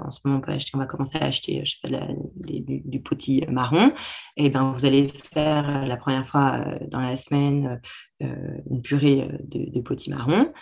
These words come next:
Euh, la deuxième fois, vous pouvez faire du potimarron, euh, rôti, euh, au four. Euh, après, ça peut être une soupe coupée avec des carottes, et cetera.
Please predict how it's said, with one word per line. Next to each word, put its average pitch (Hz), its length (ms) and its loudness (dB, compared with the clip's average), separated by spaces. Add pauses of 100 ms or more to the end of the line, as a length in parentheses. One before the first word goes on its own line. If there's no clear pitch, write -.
(320)
Euh, 135 140 0
la 135 100 0
deuxième 139 180 2
fois, 151 120 2
vous 147 80 -2
pouvez 139 140 0
faire 139 140 -4
du 123 80 -6
potimarron, 139 720 -2
euh, 120 120 -2
rôti, 175 580 4 (320)
euh, 131 100 -2
au 123 120 -2
four. 214 560 4
Euh, 156 80 2 (300)
après, 127 440 0
ça 151 80 2
peut 131 100 0
être 135 140 -4
une 131 100 -2
soupe 226 440 4
coupée - 260 -6
avec 143 180 -2
des - 100 -6
carottes, 143 360 0
et 143 60 -4
cetera. 160 520 2